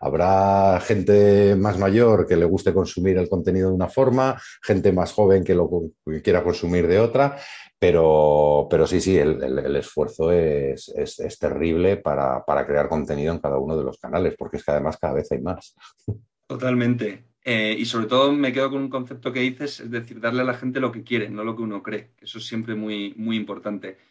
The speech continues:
Speaker 2: Bueno, también te escuchamos muchísimo en nuestros amigos de Insight,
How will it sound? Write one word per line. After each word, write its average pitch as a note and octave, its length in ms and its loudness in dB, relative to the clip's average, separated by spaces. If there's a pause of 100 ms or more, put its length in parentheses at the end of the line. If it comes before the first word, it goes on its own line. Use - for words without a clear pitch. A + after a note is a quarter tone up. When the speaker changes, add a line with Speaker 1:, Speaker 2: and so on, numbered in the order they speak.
(360)
Speaker 2:
Bueno, D#3+ 220 4
también C3 380 2
te F3+ 80 0
escuchamos E3+ 460 -4
muchísimo D#3 600 -4
en C#3 140 2
nuestros B2+ 300 -6
amigos C#3 340 0
de C3 60 -8
Insight, C#3+ 460 -4